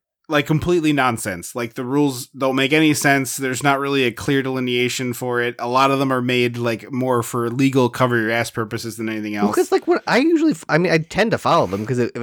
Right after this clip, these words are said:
Speaker 2: it's, especially if it smells weird.
Speaker 1: Of course,
Speaker 2: Normally, it's
Speaker 1: yeah,
Speaker 2: like, but
Speaker 1: yeah.
Speaker 2: at that, that's the point it starts to smell weird. If it's like a
Speaker 1: I'm, I'm more talking about, sorry, to be clear, I'm more talking about, like,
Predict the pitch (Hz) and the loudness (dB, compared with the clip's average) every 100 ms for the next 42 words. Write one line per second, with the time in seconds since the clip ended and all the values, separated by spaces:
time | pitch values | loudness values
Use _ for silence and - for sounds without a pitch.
0 | 113 107 139 165 185 120 131 131 123 101 | -6 -6 -2 0 2 0 0 0 2 0
1 | - 80 381 175 226 226 160 165 123 151 | 0 2 2 2 4 4 4 2 2 0
2 | 135 151 269 143 131 151 127 _ 127 135 | 0 -2 0 0 0 -2 -4 _ 0 0
3 | - 143 123 127 113 120 - 107 101 90 | 0 0 2 0 0 -4 -8 -4 -4 -4
4 | 85 78 - 131 127 - 113 104 92 - | -4 -6 -4 -2 -2 0 0 2 2 2
5 | 240 277 185 247 311 285 262 254 247 240 | 0 0 0 0 2 0 2 2 2 2
6 | 214 185 175 - 151 123 120 165 165 165 | 2 2 2 2 2 2 -2 -2 0 2
7 | 135 151 190 185 180 165 170 147 139 135 | 4 4 4 2 2 2 2 2 2 2
8 | 123 117 | 0 0